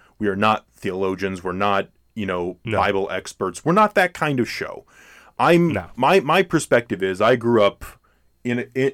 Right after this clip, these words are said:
Speaker 1: in a, in a Catholic household. We did go to church every Sunday for a period of time in my life. I had all the crucial sacraments that you need, like the ba-, baptism. I've had my first communion,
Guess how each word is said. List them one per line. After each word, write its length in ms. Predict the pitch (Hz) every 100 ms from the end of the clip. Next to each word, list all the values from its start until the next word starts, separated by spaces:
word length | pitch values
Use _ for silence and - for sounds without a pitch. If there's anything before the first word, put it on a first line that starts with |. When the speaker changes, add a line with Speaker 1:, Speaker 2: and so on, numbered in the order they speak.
| -
Speaker 1:
in 180 | 147 147
a, 100 | -
in 140 | 143 156
a 60 |
Catholic 380 | - 120 110 104
household. 560 | 95 87 - 90 85 - _
We 180 | 123 147
did 220 | 127 107
go 140 | 104
to 80 | 95
church 500 | 82 92 87 - - _
every 240 | 101 92
Sunday 340 | - 92 90 92
for 380 | 92 87 92 _ -
a 60 |
period 300 | - 104 92
of 80 | 87
time 140 | 110
in 60 | 95
my 100 | 92
life. 300 | 95 120 135
I 80 | 139
had 300 | 135 117 110 _ _ _ _ -
all 180 | 123
the 220 | 113 110 98 -
crucial 440 | - 123 - 104
sacraments 760 | - 104 - 104 104 107 - _ _ _
that 160 | 113 107
you 120 | 101
need, 360 | 95 95 98 87 _ _
like 180 | 90 87 _ _
the 80 | 98
ba-, 220 | - 104 -
baptism. 920 | 104 117 107 - 113 107 104 104 - _
I've 100 | 90
had 120 | 98
my 100 | 87
first 280 | 82 110 -
communion, 600 | - 101 107 110 104 104